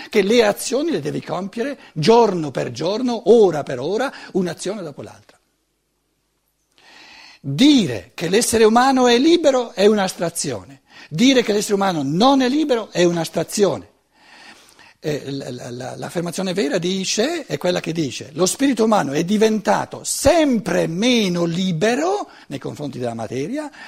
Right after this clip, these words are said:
oggi si trova al punto di, di minima libertà nei, nei confronti della materia, perché la materia è diventata, cosa che possiamo percepire tutti e quindi, eh, appurare oggettivamente, la materia è diventata,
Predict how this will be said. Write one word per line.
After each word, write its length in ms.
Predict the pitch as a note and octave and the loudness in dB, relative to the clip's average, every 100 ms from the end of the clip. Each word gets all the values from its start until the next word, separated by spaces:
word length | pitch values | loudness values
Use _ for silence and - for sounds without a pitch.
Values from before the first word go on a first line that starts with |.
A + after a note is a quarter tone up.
| - | -2
oggi 340 | G3 A3+ F#3+ D#3+ | 2 4 4 0
si 200 | G3 F#3+ | -2 0
trova 440 | F#3 C#3 A2 G2 - - - - - | 0 0 -4 -12 -20 -20 -20 -20 -6
al 200 | D#3+ E3 | -2 -2
punto 340 | G#3+ A#3+ G#3+ | 0 0 2
di, 240 | F3+ F3 - _ _ _ _ | 0 0 -4 _ _ _ _
di 240 | D3+ F#3 - | -6 -6 -2
minima 640 | G#3 F#4 G#4+ E4 B3+ G#3+ | 2 2 6 6 6 4
libertà 560 | F#3+ G3+ F3 E3 F3 B2 | 2 0 0 -2 -4 -4
nei, 180 | A#2+ - | -8 -10
nei 180 | C#3 B2+ | -10 -10
confronti 400 | - A#2+ D#3+ C#3+ | -12 -10 -8 -8
della 140 | B2 | -10
materia, 380 | A2 A2 D#3+ C#4+ | -12 -12 -12 -10
perché 180 | D#3+ A2 | -10 -10
la 40 | |
materia 420 | A#2 A2 D3 A2+ | -10 -6 -6 -6
è 20 | G#2+ | -8
diventata, 680 | A#2 B2 A#2 B2+ F2+ G#2 - _ _ _ _ _ _ _ _ _ _ | -10 -12 -8 -8 -10 -20 -20 _ _ _ _ _ _ _ _ _ _
cosa 260 | - C3 B2 | -14 -12 -12
che 100 | - | -14
possiamo 340 | - C#3 B2+ | -14 -12 -12
percepire 720 | - D#3 - C3+ F3 D#3+ A2 | -10 -10 -8 -12 -10 -12 -12
tutti 360 | G2+ C3+ - G#2+ | -14 -16 -16 -20
e 40 | |
quindi, 360 | G#2+ C#3+ A#2+ A2 _ | -14 -12 -12 -14 _
eh, 280 | A#2 G#2+ - - _ - - | -18 -18 -20 -20 _ -18 -8
appurare 800 | D#3+ - E3 C#3+ D#3+ C3+ G#2 G#2+ | -8 -6 -6 -4 -4 -4 -6 -8
oggettivamente, 760 | B2+ B2 - A#2 A#2 B2+ F#2+ | -10 -12 -16 -16 -14 -14 -16
la 80 | A2 | -16
materia 380 | A2 A2 D#3 A#2 | -16 -12 -12 -10
è 40 | |
diventata, 520 | G#2+ A2 A#2+ A2+ G#2 | -14 -18 -16 -18 -18